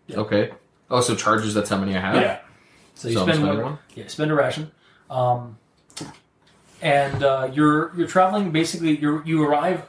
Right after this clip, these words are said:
Speaker 1: at, um, the second, uh, road on Hay-, at, of Hayden. Like, there's Victoria Crescent, there's that first road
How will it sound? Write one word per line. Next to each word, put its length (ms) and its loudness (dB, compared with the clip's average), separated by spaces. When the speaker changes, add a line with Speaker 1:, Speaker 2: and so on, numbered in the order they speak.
Speaker 1:
at, 380 -6
um, 600 -2
the 140 -10
second, 680 -2
uh, 340 0
road 480 2
on 240 0
Hay-, 340 -6
at, 180 -6
of 180 -2
Hayden. 420 -10
Like, 140 -6
there's 160 -2
Victoria 340 0
Crescent, 260 -4
there's 180 -4
that 340 -2
first 300 2
road 340 0